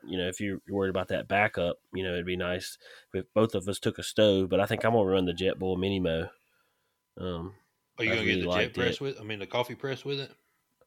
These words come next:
Speaker 1: I don't know. I'm not a huge coffee drinker.
Speaker 2: I feel like,
Speaker 1: Um,
Speaker 2: man, just sitting on the side of a mountain in Colorado in the snow, I feel like I need a cup of coffee in my hand.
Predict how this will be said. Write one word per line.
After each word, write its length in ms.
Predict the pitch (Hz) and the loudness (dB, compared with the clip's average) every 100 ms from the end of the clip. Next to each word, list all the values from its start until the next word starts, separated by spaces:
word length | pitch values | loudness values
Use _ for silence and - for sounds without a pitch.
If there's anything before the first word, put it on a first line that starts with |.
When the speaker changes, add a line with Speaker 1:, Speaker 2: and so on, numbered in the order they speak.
| _ _ _ _ _ _ - | _ _ _ _ _ _ -8
Speaker 1:
I 80 | 143 | 0
don't 160 | 156 110 | 2 4
know. 200 | 104 95 | 4 4
I'm 140 | 123 | 4
not 160 | 131 135 | 4 4
a 40 | |
huge 540 | 98 107 123 135 127 120 | 0 -2 2 4 2 2
coffee 340 | 107 117 123 | 4 4 2
drinker. 520 | 127 135 135 143 143 _ _ _ _ _ _ _ - | 0 0 2 0 -2 _ _ _ _ _ _ _ -8
Speaker 2:
I 80 | |
feel 180 | 98 98 | -2 0
like, 240 | 151 117 107 | 2 0 0
Speaker 1:
Um, 40 | |
Speaker 2:
man, 180 | 113 107 | -2 -2
just 180 | 110 - | -4 -8
sitting 320 | 147 117 110 | -8 -10 -10
on 140 | 110 | -10
the 80 | 98 | -8
side 260 | - 113 120 | -8 -6 -6
of 100 | 101 | -6
a 40 | |
mountain 360 | 101 107 107 95 | -4 -2 -2 -6
in 80 | |
Colorado 600 | 90 107 101 95 98 101 95 | -8 -4 -4 -2 -4 -4 -6
in 160 | 92 | -8
the 80 | 92 | -10
snow, 440 | - 107 101 98 | -10 -6 -2 -2
I 80 | 95 | -4
feel 120 | - | -6
like 140 | 110 95 | -8 -8
I 80 | 95 | -8
need 220 | 95 90 | -8 -10
a 40 | |
cup 220 | - 90 | -10 -10
of 40 | - | -10
coffee 360 | 90 85 - | -10 -10 -12
in 60 | 85 | -14
my 120 | 85 | -14
hand. 300 | 87 82 85 | -14 -14 -16